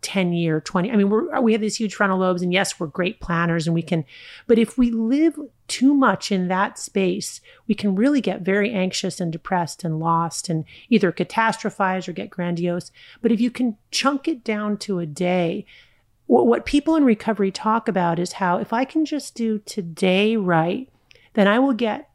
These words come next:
a chain of days that seem insignificant in their individual units.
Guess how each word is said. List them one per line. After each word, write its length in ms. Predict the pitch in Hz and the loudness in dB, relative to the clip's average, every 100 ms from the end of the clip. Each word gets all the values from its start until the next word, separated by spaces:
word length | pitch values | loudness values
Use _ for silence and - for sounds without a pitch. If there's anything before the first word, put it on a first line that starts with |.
| - | -8
a 80 | 208 | -6
chain 520 | - - 214 220 233 | -4 0 2 4 4
of 180 | 196 165 | 4 0
days 580 | 196 - - 233 - - _ _ _ _ _ _ _ 220 | -2 -2 -4 -8 -10 -14 _ _ _ _ _ _ _ 0
that 440 | 202 208 208 - - _ | 6 6 6 0 -8 _
seem 460 | - - 294 320 320 330 | -6 2 4 4 2 2
insignificant 1160 | 262 262 - 202 185 190 190 - - 311 311 - | 6 6 4 2 4 2 -2 -8 -6 -6 -6 -6
in 300 | 277 226 208 | 2 6 6
their 180 | 196 190 | 6 2
individual 640 | 240 208 190 185 170 190 175 | 2 2 0 -2 0 0 0
units. 580 | 160 190 240 294 - | 0 0 0 -2 -8